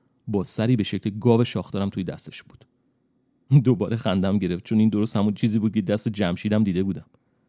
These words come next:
باید اعتراف کنم که این رویا داشت از حد و اندازهٔ طبیعی یک رویا بیرون می‌اومد.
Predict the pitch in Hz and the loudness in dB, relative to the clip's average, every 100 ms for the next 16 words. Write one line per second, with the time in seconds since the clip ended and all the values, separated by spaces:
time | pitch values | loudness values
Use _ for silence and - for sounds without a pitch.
0 | _ _ _ _ _ _ _ 131 147 175 | _ _ _ _ _ _ _ 2 2 2
1 | 143 135 139 131 135 - - 123 110 104 | 0 0 -2 -2 -2 -4 -2 0 2 2
2 | 92 104 104 - - - 92 95 87 87 | 2 0 -2 -8 -10 -10 -8 -6 -4 -4
3 | 95 98 92 92 90 92 104 92 82 85 | -6 -6 -6 -4 -4 -6 -4 -4 -4 -6
4 | 85 67 64 65 - | -8 -10 -12 -16 -20